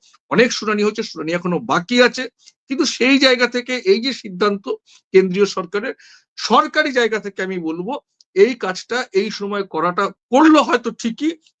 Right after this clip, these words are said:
কিন্তু এটা নিয়ে কিন্তু মানুষের ফোবিয়াটা, আতঙ্কটা যেমন কাটবে, রাজনৈতিক চাপানো কিন্তু বাড়বে। তার মানে এই নয় যে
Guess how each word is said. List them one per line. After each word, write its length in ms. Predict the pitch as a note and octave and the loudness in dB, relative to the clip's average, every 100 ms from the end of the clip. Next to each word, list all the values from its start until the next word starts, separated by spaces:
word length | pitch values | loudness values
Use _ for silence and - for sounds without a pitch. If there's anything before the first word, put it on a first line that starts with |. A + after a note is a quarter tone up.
| - | -8
কিন্তু 300 | G#3 F#3 C4 A3+ | -6 -6 -4 0
এটা 240 | F3+ A3 | 2 2
নিয়ে 180 | A3 A3+ | 2 0
কিন্তু 280 | A3+ G3+ B3+ | -2 -4 -2
মানুষের 420 | F3 E3+ F3+ A3+ | 0 0 0 -2
ফোবিয়াটা, 720 | - G3+ G#3 C#4+ D4+ C#4+ D#4 - _ _ | 0 2 6 6 4 2 0 -4 _ _
আতঙ্কটা 560 | E3+ F#3 C#4 C#4 C4+ A3+ | -4 -2 -2 -4 0 2
যেমন 300 | G#3 G3 F#3+ | 4 2 0
কাটবে, 420 | F3+ E3+ G3+ D4+ - _ _ - | 0 0 -2 -4 -6 _ _ -2
রাজনৈতিক 680 | D3 F3+ G3 B3 C4 - G#3 | 2 2 2 0 0 -2 -6
চাপানো 400 | - F3 F#3+ F#3 | -4 -4 -4 -4
কিন্তু 400 | F#3 F3+ C#4 D#4+ _ _ _ | -6 -6 -4 -6 _ _ _
বাড়বে। 420 | - D3+ D#3 B2 A2 _ _ _ | 0 2 4 0 -6 _ _ _
তার 220 | F3+ G3+ | 2 4
মানে 200 | A#3 B3 | 4 2
এই 300 | B3 G3+ A3 | 2 2 4
নয় 220 | A#3 C#4 D4 _ _ _ | 4 2 -2 _ _ _
যে 120 | - | 0